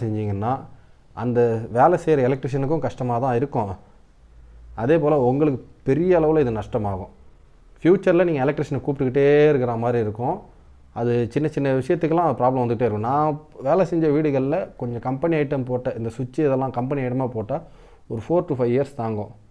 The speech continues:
இதே மட்டமான ஐட்டமா போட்டுட்டா அது பார்த்தீங்கன்னா ஒரு, ஒரு வருஷத்துக்குள்ளேயே அந்த சுவிட்செல்லாம் ப்ராப்ளம் வரும்.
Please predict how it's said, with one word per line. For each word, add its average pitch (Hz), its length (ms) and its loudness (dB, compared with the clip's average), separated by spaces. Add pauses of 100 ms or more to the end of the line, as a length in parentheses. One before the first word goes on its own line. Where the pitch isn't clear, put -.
(280)
இதே 147 240 0
மட்டமான 151 520 0
ஐட்டமா 123 420 0
போட்டுட்டா 110 520 -6 (440)
அது 101 220 -8
பார்த்தீங்கன்னா 127 540 -2 (120)
ஒரு, 104 320 -6
ஒரு 139 160 2
வருஷத்துக்குள்ளேயே 139 640 0
அந்த 113 220 0
சுவிட்செல்லாம் 123 540 0
ப்ராப்ளம் 113 320 2
வரும். 101 180 -8